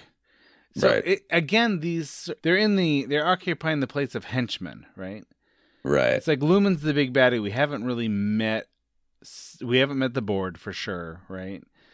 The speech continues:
Speaker 2: Right.
Speaker 1: But all of these people that are kind of acting as henchmen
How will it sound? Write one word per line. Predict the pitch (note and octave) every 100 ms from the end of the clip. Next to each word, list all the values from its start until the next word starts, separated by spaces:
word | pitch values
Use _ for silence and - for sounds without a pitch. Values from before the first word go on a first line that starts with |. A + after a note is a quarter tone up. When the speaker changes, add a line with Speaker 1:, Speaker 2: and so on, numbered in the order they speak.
| _ _ _ -
Speaker 2:
Right. | C#3+ C3+ - A2+
Speaker 1:
But | A2 C3+ B2+ A#2+ - - - - _ _ _ _ _ C3
all | C#3+ D#3+
of | D3+
these | D3 C3+ B2+ A2+ - _
people | - C3+ C3
that | B2 A2+
are | G#2+
kind | - B2+ A#2+
of | G#2+
acting | F#2+ A#2 - A#2+
as | G2+ -
henchmen | C#3+ D3+ C#3+ B2 G#2+ G2 F#2